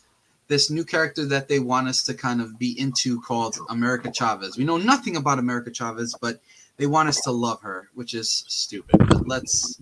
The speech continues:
I'm not even going to, um, uh, what's it called? It, I'm not even going to give her the time of day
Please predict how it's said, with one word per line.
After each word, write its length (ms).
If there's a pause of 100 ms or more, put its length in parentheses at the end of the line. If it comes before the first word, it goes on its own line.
(140)
I'm 100
not 160
even 220
going 260
to, 320 (720)
um, 680 (760)
uh, 380
what's 220
it 100
called? 280
It, 180 (1120)
I'm 140
not 160
even 180
going 280
to 140
give 220
her 160
the 240
time 280
of 80
day 340